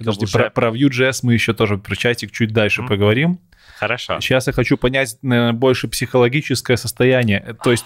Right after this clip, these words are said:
Speaker 1: ты, ты сейчас себя как чувствуешь? Н-, нормально? Или ты понимаешь, что когда всё закончится, тебе нужно будет там реабилитацию проходить? Как ты думаешь?
Speaker 2: Я не знаю насчёт реабилитации. Отпуск точно будет нужен. Я, во-первых, сразу же, вот, если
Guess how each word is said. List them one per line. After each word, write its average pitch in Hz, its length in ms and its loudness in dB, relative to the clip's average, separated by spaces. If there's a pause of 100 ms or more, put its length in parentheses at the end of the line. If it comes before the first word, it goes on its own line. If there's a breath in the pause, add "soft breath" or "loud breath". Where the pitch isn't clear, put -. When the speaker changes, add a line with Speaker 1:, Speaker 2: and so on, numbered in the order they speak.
(100)
Speaker 1:
ты, 180 160 -2
ты - 180 -4
сейчас 151 360 -2
себя 131 140 -2
как 131 240 -2
чувствуешь? 107 480 -4
Н-, 85 100 -8 (140)
нормально? 147 520 2
Или 117 220 -2
ты 127 140 -2
понимаешь, 139 360 0
что - 140 -8
когда 113 360 4
всё - 140 -6
закончится, 156 520 0
тебе 113 140 0
нужно 110 260 0
будет 104 260 -2
там 107 160 0
реабилитацию 107 640 0
проходить? 113 460 -2
Как - 260 -4
ты 120 80 0
думаешь? 110 540 0 (140 soft breath)
Speaker 2:
Я 139 220 -2
не 151 140 -6
знаю 143 300 -2
насчёт 139 340 -4
реабилитации. 135 720 -2
Отпуск - 340 -4
точно 123 320 -4
будет 90 320 -10
нужен. 82 300 -6
Я, 131 160 -2
во-первых, 156 420 -4
сразу 131 460 -4
же, 110 200 -2
вот, 104 320 -6
если 120 480 -4